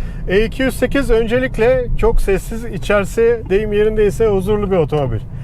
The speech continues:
Bu en çok otoyol hızlarında fark ediliyor ve araç rüzgar gürültüsünü dışarıda tutma konusunda oldukça iyi iş çıkarıyor. Hızlı virajlarda dengeli bir his veriyor ve çok fazla yol tutuşu var.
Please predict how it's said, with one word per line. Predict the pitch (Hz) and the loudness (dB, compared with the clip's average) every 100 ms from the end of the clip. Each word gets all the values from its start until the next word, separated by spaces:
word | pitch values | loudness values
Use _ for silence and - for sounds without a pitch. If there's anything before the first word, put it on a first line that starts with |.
| - - - | -10 -8 -4
Bu | 165 208 | 0 2
en | 262 | 2
çok | 262 254 262 | 2 0 0
otoyol | 208 - 240 233 | -2 2 2 2
hızlarında | 220 196 214 220 | 2 2 2 0
fark | - 175 151 | 2 0 2
ediliyor | 160 151 180 262 240 | 0 2 4 4 2
ve | |
araç | 214 202 233 233 220 | 0 0 0 -2 -4
rüzgar | 190 190 196 226 | -4 -4 0 0
gürültüsünü | 214 208 196 175 170 208 | 0 -2 -2 -4 -4 -2
dışarıda | 196 175 208 202 | -2 0 0 0
tutma | - - 220 | -4 -4 -4
konusunda | - 196 175 175 175 240 - - - - | -2 -2 -2 -2 0 0 2 2 2 0
oldukça | 180 202 226 - 214 240 | 2 2 0 0 0 0
iyi | 208 214 196 | -2 0 0
iş | - | -2
çıkarıyor. | - 135 113 104 - - | -2 0 0 -2 -4 -2
Hızlı | 220 226 277 | 0 2 4
virajlarda | 254 220 196 196 185 247 | 4 4 4 2 2 0
dengeli | 220 214 214 226 | 0 0 0 0
bir | 226 226 | 0 0
his | 226 - | 0 2
veriyor | 170 202 247 220 | 4 4 4 2
ve | 220 226 | 0 0
çok | - 214 | 0 0
fazla | - 190 175 202 226 226 | 2 2 4 4 4 4
yol | 202 202 | 2 0
tutuşu | - - 180 | -2 -2 2
var. | 160 107 | 2 2